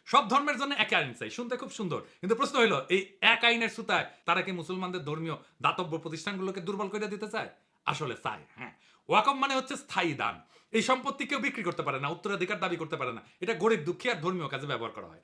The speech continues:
ইউনিফর্ম সিভিল কোড চালু করে বলা হবে, সব দান হবে এক নিয়মে, ধর্মীয় ভিত্তিতে দান না। বোঝা যাচ্ছে না? এর মানে ওয়াকফকে অসাংবিধানিক বলে বন্ধ করার রাস্তা তৈরি করা হচ্ছে। ওয়াকফ বোর্ডকে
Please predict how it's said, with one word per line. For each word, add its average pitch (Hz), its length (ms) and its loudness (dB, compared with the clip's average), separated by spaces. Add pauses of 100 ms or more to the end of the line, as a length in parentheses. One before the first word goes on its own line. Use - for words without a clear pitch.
(260)
ইউনিফর্ম 254 400 4
সিভিল 277 240 -4
কোড 277 120 2
চালু 254 220 2
করে 254 140 4
বলা 233 200 4
হবে, 185 180 2 (180)
সব 233 300 0
দান 233 140 6
হবে 208 260 2
এক 202 180 0
নিয়মে, 104 280 -8 (340)
ধর্মীয় 226 300 4
ভিত্তিতে 131 360 -8
দান 104 160 -10
না। 85 180 -20 (380)
বোঝা 170 180 0
যাচ্ছে 240 220 2
না? 247 200 0 (220)
এর 220 160 6
মানে 262 320 6 (140)
ওয়াকফকে 240 480 8 (100)
অসাংবিধানিক 240 760 4
বলে 247 240 6
বন্ধ 208 180 0
করার 180 220 2
রাস্তা 147 220 -6
তৈরি 117 200 -8
করা 87 140 -14
হচ্ছে। - 220 -20 (440)
ওয়াকফ 214 280 6
বোর্ডকে 226 520 4